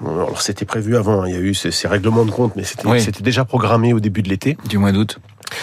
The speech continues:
Speaker 1: Donc il vient. Euh, la deuxième chose, eh bien, l'État va apporter son concours, euh, euh, au maire de Marseille, qui se trouve avoir, euh, été, il a compris qu'il y avait sans doute le chéquier allait sortir, donc du coup il est, il est devenu assez bienveillant, mais je pense que c'est assez, euh,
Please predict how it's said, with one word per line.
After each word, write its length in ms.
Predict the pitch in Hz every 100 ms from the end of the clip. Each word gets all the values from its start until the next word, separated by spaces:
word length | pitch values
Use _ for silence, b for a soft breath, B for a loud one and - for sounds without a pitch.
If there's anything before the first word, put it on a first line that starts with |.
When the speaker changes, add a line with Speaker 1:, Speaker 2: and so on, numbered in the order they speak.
| B B B B B - -
Speaker 1:
Donc 200 | 101 104
il 120 | 104
vient. 420 | 95 113 143 180 -
Euh, 240 | 98 90
la 100 | 90
deuxième 320 | 95 104 110
chose, 300 | 98 113 110 80
eh 20 |
bien, 280 | 78 80 80
l'État 400 | 80 85 - 98
va 100 | 90
apporter 340 | 85 - 110
son 160 | - 104
concours, 480 | - 95 - 104
euh, 300 | 87 82 80 85 B B -
euh, 540 | - 78 76 - 78 -
au 160 | 98
maire 180 | 98 98
de 80 | 104
Marseille, 400 | 101 - 151 160
qui 160 | -
se 80 | -
trouve 480 | - 175 190 123 -
avoir, 360 | 123 120 139 139
euh, 320 | 127 117 117 107 B -
été, 260 | 107 127
il 120 | 123 101
a 40 |
compris 380 | - 131 - 143
qu'il 80 | 120
y 20 |
avait 120 | 101
sans 180 | 98 113
doute 200 | 113 107
le 80 | 110
chéquier 480 | - 135 - 143 131
allait 200 | 113 117
sortir, 480 | 127 110 180 190
donc 200 | 143 147
du 100 | 131
coup 160 | 143 190
il 60 | 165
est, 360 | 143 131 127 110
il 120 | 131
est 20 |
devenu 340 | 123 131 156 151
assez 220 | 127 160
bienveillant, 420 | 135 151 147 208
mais 80 | 175
je 80 | -
pense 180 | 165
que 80 | -
c'est 180 | 127 135
assez, 360 | 123 - 131 123
euh, 180 | 113